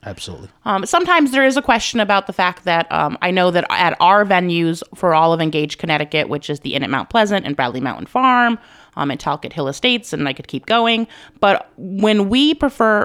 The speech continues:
Speaker 2: or when we share our vendor list, we call it a trusted vendor list. They're vendors that we know that are gonna do a great job. They've either worked in the space before or they've worked with us. And all of our vendors do offer the couple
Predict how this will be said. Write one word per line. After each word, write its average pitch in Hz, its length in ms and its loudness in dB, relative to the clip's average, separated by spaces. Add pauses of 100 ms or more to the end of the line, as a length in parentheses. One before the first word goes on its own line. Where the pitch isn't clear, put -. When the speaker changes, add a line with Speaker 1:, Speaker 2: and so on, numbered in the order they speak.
Speaker 2:
or 190 180 0
when 202 200 2
we 208 100 2
share 269 420 4
our 185 140 4
vendor 175 300 2
list, 156 260 -2
we 220 140 0
call 202 240 4
it 175 80 4
a 165 60 2
trusted 160 420 -2
vendor 113 260 -2
list. - 300 -12 (300)
They're 208 100 0
vendors 233 360 4
that 262 100 0
we 226 100 2
know 190 180 4
that 190 100 2
are 190 60 2
gonna 190 180 2
do 170 160 0
a 175 60 2
great 175 220 0
job. 151 360 0 (200)
They've 180 180 0
either 180 240 2
worked 170 320 2
in 233 80 0
the 233 80 0
space 226 260 -2
before 214 380 2
or 175 80 2
they've 165 200 -2
worked 165 260 -2
with 175 240 -2
us. - 240 -6 (340)
And 208 180 2
all 233 260 6
of 247 120 4
our 220 180 6
vendors 190 420 2
do 214 400 2
offer 190 340 4
the 156 300 0
couple 311 460 -2